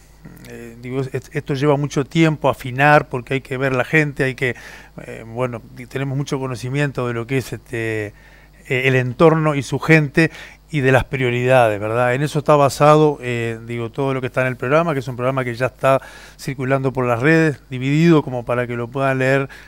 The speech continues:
este, digo, los jóvenes por un lado, la gente mayor por otro, bueno, este, muy bien. Eh,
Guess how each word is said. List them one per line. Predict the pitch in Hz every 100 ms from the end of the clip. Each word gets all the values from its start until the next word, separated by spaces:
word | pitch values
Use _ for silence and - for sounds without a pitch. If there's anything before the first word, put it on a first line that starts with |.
| - -
este, | 120 107 - 120 117 113 120 120
digo, | 120
los | 117
jóvenes | - 131 123 113
por | 120
un | 120
lado, | 139 151 147 135
la | 110
gente | 123 117
mayor | 117 113 120
por | 131 143
otro, | 151 143
bueno, | 120 110 - - - - -
este, | 139 123 - 131 127 123 113 95 - _ _ _ _ _ - -
muy | 151 139
bien. | 135 113 - - - - - -
Eh, | 151 143 139 135 131 131 127 127